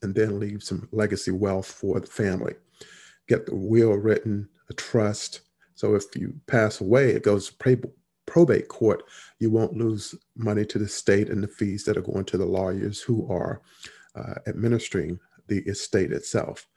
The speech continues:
So those are just some of the things that are coming out. But again,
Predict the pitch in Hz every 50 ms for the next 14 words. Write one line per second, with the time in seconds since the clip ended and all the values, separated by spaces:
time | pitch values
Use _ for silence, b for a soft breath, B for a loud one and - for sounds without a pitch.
0 | B B B B B B B B B B - - - 143 123 113 113 - - -
1 | 117 123 131 170 214 220 214 - 127 104 110 120 - - - - - - 143 175
2 | 170 131 - - - 123 107 107 107 - 92 87 - - - 117 110 107 110 120
3 | 113 - 110 - - - - 120 135 139 123 101 104 104 107